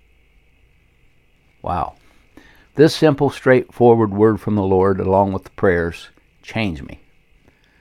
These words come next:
From that time on, I can testify I was free to love Dad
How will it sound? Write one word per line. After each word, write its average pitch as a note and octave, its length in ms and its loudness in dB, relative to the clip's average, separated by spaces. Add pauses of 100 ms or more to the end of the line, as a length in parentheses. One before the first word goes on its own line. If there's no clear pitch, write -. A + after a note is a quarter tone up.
(380)
From A2 160 -2
that D3 260 6
time E3 320 2
on, G2 340 0 (920)
I G2+ 100 0
can A2 220 -4
testify F#2+ 680 -2 (560)
I G2+ 140 4
was G2 180 -2
free - 440 -4
to - 180 -8
love G2+ 300 0
Dad E2+ 400 -4